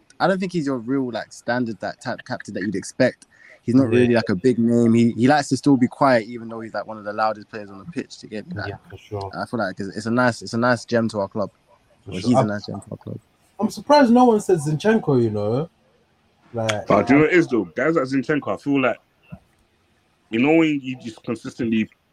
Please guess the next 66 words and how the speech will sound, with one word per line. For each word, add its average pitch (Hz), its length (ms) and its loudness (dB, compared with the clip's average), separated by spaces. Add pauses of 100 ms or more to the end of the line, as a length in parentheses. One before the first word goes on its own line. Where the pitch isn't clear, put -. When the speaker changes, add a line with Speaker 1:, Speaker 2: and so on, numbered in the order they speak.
(420)
Speaker 3:
put 123 160 -2
out 107 220 -4 (640)
certain 117 240 -8
types 104 180 -8
of 98 100 -14
performances, 95 640 -6
yeah, 85 180 -8
it's - 140 -8
just, 110 140 -8
like, - 140 -4 (240)
the 90 120 -6
norm, 120 260 4
innit? 120 240 4 (640)
Speaker 2:
Yeah, 117 220 -2
Speaker 1:
Yeah. - 20 4
Speaker 2:
yeah, 107 320 4
yeah, 95 60 -10 (500)
yeah, 87 60 -12
Speaker 3:
So 101 140 -2
it's 98 60 0
Speaker 2:
I - 20 0
Speaker 3:
not 127 100 0
Speaker 2:
get 123 60 2
Speaker 3:
like, 113 160 2 (760)
do 104 100 -12
you 104 40 -6
get 127 140 4
it? 98 140 0
It's 98 100 -10
not 131 140 -2
like, 113 160 2
it's - 100 -12
not 131 100 -6
something, 123 300 -6 (180)
like, 107 180 -2 (140)
outside 113 320 -6
the 107 60 0
ordinary 113 280 -2
for 92 120 -12
you. 82 160 -10 (640)
But 101 120 0
with, 110 160 2
Speaker 2:
Yeah. 117 100 2
Speaker 3:
like, 113 80 0 (380)
with, 123 140 -8
like, 113 100 -4 (220)
Xhaka, 110 100 -10
it's 95 100 -12
like, 95 180 -6
"Rah, 104 300 -6
like, 90 160 -12
where 104 100 -8
did 101 120 -12
this - 80 -18
come 110 240 -4
from?" 82 240 -12 (420)
This, - 140 -12
Speaker 2:
Nah, 113 160 0
Speaker 3:
this 104 80 0
Speaker 2:
I 104 80 4
Speaker 3:
old 107 100 2
thing 110 100 -4
Speaker 2:
get 101 160 2
Speaker 3:
you 92 60 4
had 101 180 2
that. 87 180 -6